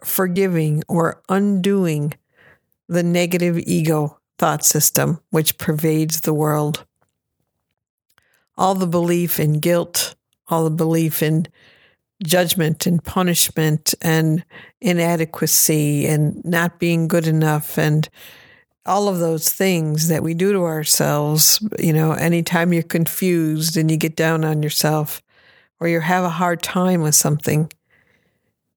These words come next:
all of those perceptions that we must have done something wrong.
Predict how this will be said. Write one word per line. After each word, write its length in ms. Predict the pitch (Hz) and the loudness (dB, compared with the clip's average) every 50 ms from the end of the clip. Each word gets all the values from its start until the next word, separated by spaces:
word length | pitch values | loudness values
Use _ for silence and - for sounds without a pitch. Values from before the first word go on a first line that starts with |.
| _ - | _ -4
all 240 | - 190 202 208 | -2 0 0 0
of 160 | 208 196 180 175 | -2 -2 -2 -2
those 720 | 180 180 180 180 175 170 165 160 - - - - - - _ _ _ _ _ _ _ _ _ _ _ - | 0 0 2 2 0 0 0 0 0 0 0 -2 -4 -8 _ _ _ _ _ _ _ _ _ _ _ -2
perceptions 1040 | - 175 - - - 196 190 190 - - 170 151 143 147 156 170 - - - - _ _ _ _ _ _ _ _ _ _ - | -2 0 0 0 0 0 0 0 0 0 0 2 0 0 2 2 2 2 0 -2 _ _ _ _ _ _ _ _ _ _ -20
that 440 | 208 175 175 165 160 160 - - - | -8 -2 0 0 0 0 -2 -6 -6
we 180 | - 175 180 185 | -4 0 0 2
must 320 | 185 185 196 190 - - | 2 2 2 0 0 0
have 160 | - 185 180 165 | 0 -2 0 0
done 240 | 170 170 170 165 | 0 2 2 2
something 480 | 160 - 170 165 156 - - 165 160 156 | 2 2 2 0 0 0 0 0 0 2
wrong. 340 | 156 156 151 151 151 151 | 2 0 0 0 0 -2